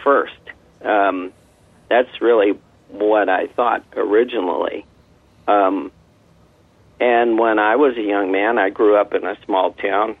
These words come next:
in Missouri. My ambition was to get out of my small town, um, uh, get to college, get a good job, have a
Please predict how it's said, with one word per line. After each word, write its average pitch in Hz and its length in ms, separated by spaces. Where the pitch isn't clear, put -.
in 92 200
Missouri. 98 580
My 117 220
ambition 104 760
was 113 120
to - 60
get 98 100
out 123 240
of 170 80
my 92 180
small 90 220
town, 92 500
um, 87 540
uh, 87 460
get 113 160
to - 100
college, 104 600
get 110 160
a 110 40
good 107 160
job, 92 520
have 107 160
a 104 200